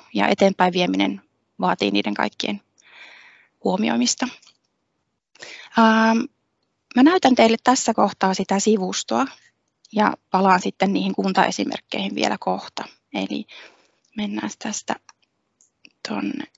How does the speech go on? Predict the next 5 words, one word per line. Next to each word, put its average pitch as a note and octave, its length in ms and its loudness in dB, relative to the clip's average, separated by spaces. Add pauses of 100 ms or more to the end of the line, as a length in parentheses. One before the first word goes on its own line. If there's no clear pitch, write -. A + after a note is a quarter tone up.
(460)
noin. C#4 560 -4 (2000)
Ja G3 420 0 (600)
tää G#3 160 8
on G#3 80 4
siis G3+ 400 2